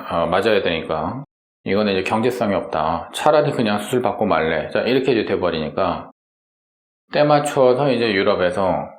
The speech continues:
아쿠아필링 필러라고 하는, 당시로서 어떤 에스씨아이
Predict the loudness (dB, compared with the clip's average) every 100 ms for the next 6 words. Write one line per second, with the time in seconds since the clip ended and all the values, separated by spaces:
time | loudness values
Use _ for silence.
0 | -20 -4 -2 0 0 0 0 -2 0 2
1 | 2 2 0 0 -2 -2 -2 0 2 4
2 | 2 2 0 2 4 4 4 2 2 2
3 | -2 -2 0 2 4 2 0